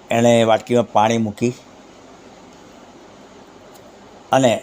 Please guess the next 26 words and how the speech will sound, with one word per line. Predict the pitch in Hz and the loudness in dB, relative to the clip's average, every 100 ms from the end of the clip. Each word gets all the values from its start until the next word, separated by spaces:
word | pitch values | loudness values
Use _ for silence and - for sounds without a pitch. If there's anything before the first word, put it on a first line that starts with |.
| - - - - - - - - - - - - - - - | -10 -20 -20 -20 -20 -20 -20 -20 -20 -20 -20 -20 -20 -20 -8
સવારે | - 131 127 127 123 | -2 2 4 4 2
કોઈ | - 117 | 0 -4
બી | 117 110 | -4 -2
ઝાડ | 110 110 | 0 0
કે | 98 | 0
વૃક્ષમાં | 104 92 - 107 | -6 -6 -8 -6
એ | 104 107 117 | -8 -10 -8
નાખી | 110 104 92 | -6 -4 -6
દો. | 95 - | -8 -6
આ | - | 0
ઉપાય | 127 - 120 | 0 2 0
એમણે | 117 117 - - - - | 0 -6 -8 -20 -20 -10
તેતાલીસ | - 113 135 131 | -4 0 0 -2
દિવસ | 104 110 107 - | -4 -8 -8 -8
કરવો. | 104 90 78 - - - - - - - 640 622 587 539 508 508 508 | -6 -6 -8 -12 -20 -20 -20 -20 -20 -14 -12 -10 -12 -14 -14 -12 -6
અને | 135 | -2
સૂર્ય | 135 - 117 135 147 | -2 -4 -4 0 0
છઠ્ઠે | - 131 - 151 | 0 -4 -2 0
હોય | 135 139 147 - - - - | 2 2 0 -8 -20 -20 -16
અને | - | -8
બુધ | 113 113 123 135 | -4 0 2 2
બારમે | 113 113 117 107 | 2 0 -2 -6
હોય | 90 98 85 - - - - - - - - - - - - - - | -6 -6 -8 -14 -20 -20 -20 -20 -20 -20 -20 -20 -20 -20 -20 -20 -6
તો | 120 | 0
આવી | 120 | 2
વ્યક્તિઓને | 123 - 127 120 | 2 -2 -2 0